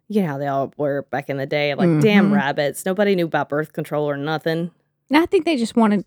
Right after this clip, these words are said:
Speaker 2: kids to help tend to the everything.
Speaker 1: Either that or they wanted to, like, have more kids in the kid lotto because, you know,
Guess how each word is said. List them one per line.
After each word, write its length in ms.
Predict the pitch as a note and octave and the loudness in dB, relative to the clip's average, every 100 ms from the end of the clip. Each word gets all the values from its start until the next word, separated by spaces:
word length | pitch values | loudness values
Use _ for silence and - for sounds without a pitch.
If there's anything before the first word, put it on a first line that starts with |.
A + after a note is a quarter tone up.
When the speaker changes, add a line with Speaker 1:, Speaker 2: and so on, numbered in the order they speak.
| _ | _
Speaker 2:
kids 260 | A#3 G#3 - | 0 0 0
to 80 | F#3+ | 0
help 220 | G3+ - | 0 2
tend 300 | B3+ F#3+ F#3 | 2 4 2
to 80 | F#3+ | 2
the 260 | F3+ F#3 - _ - | 0 0 -4 _ 2
everything. 600 | F#3+ E3 F#3+ F3 F3+ G3 _ | 2 4 0 -2 -2 -6 _
Speaker 1:
Either 160 | A3 G#3+ | 2 6
that 120 | A#3 | 6
or 60 | A3+ | 6
they 80 | F#3+ | 4
wanted 340 | F#3 F3+ E3+ | 2 0 0
to, 60 | E3+ | -2
like, 200 | E3+ E3 | -2 -2
have 240 | D#3+ E3+ | -2 -2
more 160 | D#3+ D#3 | 0 -4
kids 260 | - F3 D#3 | -2 -4 -2
in 60 | |
the 80 | D#3 | -6
kid 180 | - D#3+ | -4 -4
lotto 360 | D3+ D#3 D#3 D3 | 0 0 2 0
because, 340 | D#3 C#3+ D3 | -2 -4 -4
you 120 | E3+ | -4
know, 260 | D3 C3+ | -2 -4